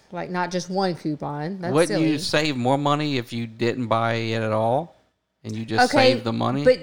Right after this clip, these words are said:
Speaker 1: you need laundry soap
Speaker 2: Yeah,
Speaker 1: and,
Speaker 2: but when
Speaker 1: and
Speaker 2: you
Speaker 1: you
Speaker 2: need
Speaker 1: need
Speaker 2: it, you just go buy it.
Speaker 1: Okay, but then you're buying it at full price. That's my point. I buy it ahead of time on sale with a coupon, and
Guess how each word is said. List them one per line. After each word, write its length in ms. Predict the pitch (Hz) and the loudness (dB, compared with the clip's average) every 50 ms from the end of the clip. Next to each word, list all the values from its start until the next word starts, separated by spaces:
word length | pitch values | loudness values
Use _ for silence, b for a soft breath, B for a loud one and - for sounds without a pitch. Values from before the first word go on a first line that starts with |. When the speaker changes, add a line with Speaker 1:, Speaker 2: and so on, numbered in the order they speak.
| - - _ - | -4 -16 _ -8
Speaker 1:
you 240 | 226 226 233 233 220 | -6 -6 -4 -4 -4
need 560 | 233 233 240 247 262 285 285 277 247 220 - | -2 -2 -2 -2 -2 -2 -4 -4 -6 -6 -6
laundry 580 | 226 226 233 254 277 269 311 339 330 285 240 - - | -4 -2 -2 -2 -4 -4 -6 -6 -4 -6 -8 -8 -10
soap 460 | - - - 226 190 185 185 180 - | -10 -6 -2 0 0 0 0 -2 0
Speaker 2:
Yeah, 80 | - 165 | 0 0
Speaker 1:
and, 100 | 160 - | 0 0
Speaker 2:
but 120 | 135 131 | 0 0
when 160 | 120 123 131 | 0 0 0
Speaker 1:
and 100 | 127 127 | 2 2
Speaker 2:
you 40 | 131 | 2
Speaker 1:
you 40 | - | 2
Speaker 2:
need 240 | - - - - - | 2 2 2 2 2
Speaker 1:
need 80 | 165 | 2
Speaker 2:
it, 80 | 139 107 | 0 0
you 120 | 87 123 | -2 -6
just 280 | 127 127 127 127 - - | -4 -4 -4 -4 -4 -2
go 180 | - 123 120 110 | 0 0 0 0
buy 320 | 110 110 113 127 139 127 | 0 -2 0 0 0 0
it. 240 | 107 104 104 - - - _ _ _ 277 | -2 -2 -4 -6 -8 -14 _ _ _ 0
Speaker 1:
Okay, 380 | 349 254 - 330 311 277 208 185 | 0 2 4 4 4 4 4 2
but 120 | 226 214 | 0 2
then 180 | 262 254 254 247 | 2 0 0 0
you're 100 | 269 277 | 0 2
buying 300 | 226 226 226 226 233 226 | 2 4 4 4 4 4
it 120 | 226 208 | 4 4
at 120 | 208 202 - | 2 2 2
full 180 | 226 220 214 | 2 2 2
price. 360 | 208 - - 285 254 233 208 - | 2 2 4 4 4 4 2 0
That's 160 | 196 196 - | -4 -4 -4
my 100 | 185 170 | -6 -8
point. 380 | 175 - - 262 247 202 - B B B B | -8 -6 -4 -2 -2 -2 -2 B B B B
I 280 | B - 208 220 233 247 | B 2 4 4 4 4
buy 220 | 220 220 214 214 | 4 4 4 6
it 100 | 214 202 | 6 4
ahead 260 | 196 190 - 285 277 269 | 2 0 0 0 0 0
of 100 | 247 233 | -2 -4
time 380 | - - 202 196 196 190 196 B B B B - | -4 -2 -2 0 0 -2 -4 B B B B -6
on 240 | - 233 247 247 | -4 -2 -2 -2
sale 420 | 233 - - 214 208 202 196 190 185 | -4 -4 -2 0 0 2 2 0 0
with 220 | 185 226 233 220 | 0 0 0 0
a 40 | 226 | -4
coupon, 520 | - - 202 190 - 196 185 185 180 175 175 b b b b - | -6 -6 -8 -6 -4 -2 -2 -2 -2 -4 -6 b b b b -4
and 520 | 202 208 208 202 196 196 - - 190 156 | -2 -2 -2 -2 -4 -4 -6 -10 -16 -16